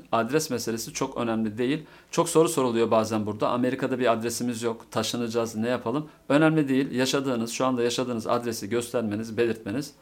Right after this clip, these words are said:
yeterli. Başvuru yaparken kendi e-mail adresinizi kullanmanız çok önemli. Çünkü bundan sonraki N V C ile yazışmalar, her şey o e-mail üzerinden ilerleyecek. Dosya için kullanmış olduğunuz e-mail çok önemli. Bu e-maili başkasının e-maili olarak kullanmayın. Kendi e-mailiniz olarak kullanın ve buna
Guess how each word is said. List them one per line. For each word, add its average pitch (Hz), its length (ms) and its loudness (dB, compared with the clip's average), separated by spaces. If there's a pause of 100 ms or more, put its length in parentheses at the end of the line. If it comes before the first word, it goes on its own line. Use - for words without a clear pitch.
(140)
yeterli. 98 380 -4 (200)
Başvuru 156 360 6
yaparken 170 480 4
kendi 131 280 0
e-mail 156 360 4
adresinizi 131 480 0
kullanmanız 139 580 0
çok 139 200 -2
önemli. 117 420 0
Çünkü 139 360 -2
bundan 131 240 2
sonraki 127 460 -4
N 113 180 0
V 117 60 -6
C 123 160 -4
ile 123 100 -2
yazışmalar, 117 600 0
her 151 180 2
şey 160 280 -4
o 139 120 4
e-mail 139 340 2
üzerinden 123 420 0
ilerleyecek. 113 680 0 (280)
Dosya 143 280 4
için 147 180 0
kullanmış 139 460 0
olduğunuz 117 460 -2
e-mail 139 360 4 (220)
çok 147 280 2
önemli. 104 380 0 (280)
Bu 139 180 2
e-maili 139 400 4
başkasının 127 460 0
e-maili 120 300 0
olarak 113 320 0
kullanmayın. 139 600 0 (220)
Kendi 113 280 -2
e-mailiniz 143 440 2
olarak 135 280 0
kullanın 135 400 -2
ve 117 200 -2
buna 139 300 2